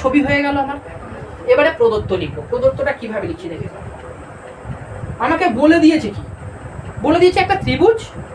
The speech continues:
just এটা আমি ধরে নেব, ধরি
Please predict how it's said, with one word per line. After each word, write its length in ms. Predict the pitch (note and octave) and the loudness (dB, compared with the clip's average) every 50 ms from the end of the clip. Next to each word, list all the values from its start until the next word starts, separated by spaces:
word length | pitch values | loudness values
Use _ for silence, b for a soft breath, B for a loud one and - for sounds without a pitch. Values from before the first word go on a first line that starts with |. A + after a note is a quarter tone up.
| - - - - - - - - - - - - - - - - - - - - - - - - - - | -12 -12 -12 -12 -14 -14 -14 -14 -14 -14 -14 -14 -14 -14 -14 -14 -14 -14 -12 -12 -12 -12 -12 -12 -6 -4
just 180 | F#4 F#4+ - - - E4+ | -2 -2 -2 0 0 0
এটা 120 | E4 F#4 F4+ F4+ - - - - - - - - A3 | 2 2 2 2 0 -4 -6 -6 -4 -6 -2 0 2
আমি 120 | C4+ D4 A3 | 4 4 4
ধরে 140 | A3 A#3 C#4 C#4+ | 6 4 4 4
নেব, 140 | C#4 - F3 G#3+ - - - - - E3 F3 | 2 0 0 -2 -2 -4 -6 -10 -10 -2 2
ধরি 200 | A#3+ C4+ A3+ | 2 2 2